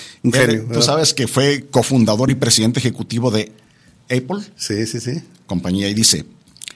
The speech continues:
Speaker 2: "La tecnología no es nada. Lo importante es que tengas fe en la gente, que sean básicamente buenas e inteligentes, y si les das herramientas,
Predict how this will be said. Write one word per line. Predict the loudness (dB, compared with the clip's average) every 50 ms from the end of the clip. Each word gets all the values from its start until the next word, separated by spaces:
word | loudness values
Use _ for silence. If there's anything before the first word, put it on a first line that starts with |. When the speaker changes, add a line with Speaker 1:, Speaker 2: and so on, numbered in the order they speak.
| _ _
Speaker 2:
"La | 0 0 2 2
tecnología | 2 2 4 4 4 2 2 0 0 0 0 0 -2 -6 -14 -20 _ _ _ _ _ _ _ _ _ _ _ _
no | -2 2 2 4
es | 4 4
nada. | 2 2 0 -2 -6 -8 -12 -16 _ _ _ _ _ _ _ -20 -20 _ _ -20 -20 -20 -20 -20 -6
Lo | 0 4 6 6 6 6 6
importante | 6 6 4 4 2 2 0 0 2 2 2 2 2 2 2 2
es | 2 2
que | 0 -2
tengas | 0 2 2 4 4 4 2 2 2 0 0
fe | 0 0 0 0 0 -2 -4 -4 -4
en | -4 -4
la | -4 -6
gente, | -4 -2 0 2 2 2 0 -2 -6 -10 -12 -12 -14 -18 _ _ -20 _ _ -20 -20 -20 -20 -20 -20 -20 _ _
que | 2 2 4 4
sean | 4 4 4 4 4 4 4 4
básicamente | 4 2 2 2 0 0 0 0 2 2 2 2 2 0 0 -4 -8 -8 -10 -10 -4
buenas | -2 -2 0 2 2 2 2 2 2 2 2 2 2 0 -2 _
e | -2 -2
inteligentes, | -2 -2 -2 -4 -4 -4 -4 -2 -2 0 0 0 -2 -4 -6 -8 -8 -8 -10 -14 -20 -20 -20 -20 -20 _ _ _ _
y | 0 2 4
si | 4 4 4 2
les | 2 2 2 2
das | 2 2 2 4 4 2 2 2 0
herramientas, | -2 -2 0 0 0 2 2 2 0 0 0 -2 -2 -2 -2 -4